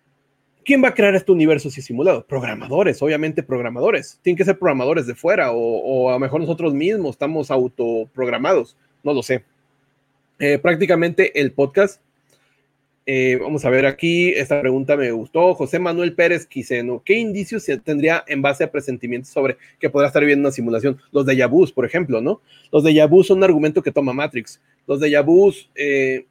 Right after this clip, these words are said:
o muchas veces, a veces, llegas a un lugar,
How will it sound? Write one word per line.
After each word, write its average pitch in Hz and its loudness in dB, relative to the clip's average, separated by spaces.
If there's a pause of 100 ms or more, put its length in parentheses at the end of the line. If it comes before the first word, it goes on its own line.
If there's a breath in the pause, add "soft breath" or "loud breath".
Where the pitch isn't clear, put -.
(500)
o 180 2
muchas 196 4
veces, 220 2
a 202 2
veces, 180 0 (320)
llegas 180 0
a 208 2
un 202 2
lugar, 175 4